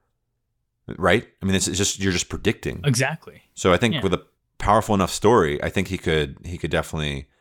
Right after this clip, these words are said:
Speaker 1: kick Trevor Lawrence off the throne, as it will, especially if Lawrence on tape has a poor game in a championship game like that, like his final outing in college.
Speaker 2: But we've been talking about Trevor Lawrence for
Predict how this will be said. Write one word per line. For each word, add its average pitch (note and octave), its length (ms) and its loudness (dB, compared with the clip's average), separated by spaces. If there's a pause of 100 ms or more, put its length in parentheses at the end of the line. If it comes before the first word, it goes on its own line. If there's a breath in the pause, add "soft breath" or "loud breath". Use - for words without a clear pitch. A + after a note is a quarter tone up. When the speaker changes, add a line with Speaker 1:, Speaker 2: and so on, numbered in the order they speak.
(340 soft breath)
Speaker 1:
kick - 320 -4
Trevor E2 300 -2
Lawrence D#2+ 500 -2 (220)
off E2+ 280 -8
the C#2+ 520 -6
throne, F#2+ 720 0 (520)
as E2+ 160 -4
it - 80 -6
will, D2+ 220 -2
especially F3 360 0
if D#3+ 120 -2
Lawrence D3 460 2
on A#2 220 4
tape D3 440 0
has A2 340 -4
a A#2+ 80 2
poor B2 260 2
game A#2 380 2
in F2+ 120 0
a F2 60 -2
championship A2+ 420 -4
game B1+ 180 -6
like G#1+ 120 -10
that, A1+ 100 -8
like A1+ 120 -8
his D2+ 140 -8
final E2 440 0
outing D#2+ 320 -2
in D#2 80 -6
college. - 480 -6
Speaker 2:
But D3 140 -4
we've D#3+ 140 -6
been D#3 120 -6
talking D3 320 -8
about C3 220 -10
Trevor C3 280 -10
Lawrence A#2+ 440 -8
for G#2+ 540 -8